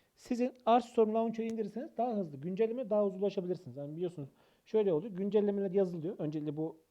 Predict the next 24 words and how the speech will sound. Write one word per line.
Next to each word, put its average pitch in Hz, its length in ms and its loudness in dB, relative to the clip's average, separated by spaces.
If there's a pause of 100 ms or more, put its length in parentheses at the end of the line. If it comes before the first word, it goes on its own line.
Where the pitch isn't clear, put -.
App 175 100 -4
Store 160 280 0
için, 139 300 -10
Google 151 260 -6
Play 165 140 0
için 156 200 -8
aynı. 156 220 -4
Güncellemeleri 208 580 0
oyun, 196 260 2
şeye 196 220 0
gönderiyorlar. 131 440 -4 (1300)
E, 147 100 -6
dosya, 170 320 -4
A 175 140 0
P 180 80 -4
K 175 160 -2
dosyasını 165 340 -6
ya 165 80 -2
da 175 260 -2
şey, 170 160 -8
ios'un 170 340 -2
kendi 156 260 -6
dosyasını 147 420 -6
gönderiyorlar. 160 460 -2